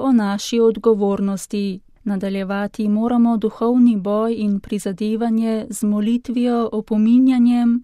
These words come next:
spodbujanjem in pozivanjem.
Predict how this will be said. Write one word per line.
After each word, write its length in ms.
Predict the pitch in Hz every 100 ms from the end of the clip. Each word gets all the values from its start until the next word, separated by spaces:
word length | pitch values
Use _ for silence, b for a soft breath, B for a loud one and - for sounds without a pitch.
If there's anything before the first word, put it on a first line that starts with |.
| _
spodbujanjem 1040 | - - 214 196 240 262 262 254 254 247
in 240 | 254 269 269
pozivanjem. 1000 | 277 240 233 214 208 196 196 196 190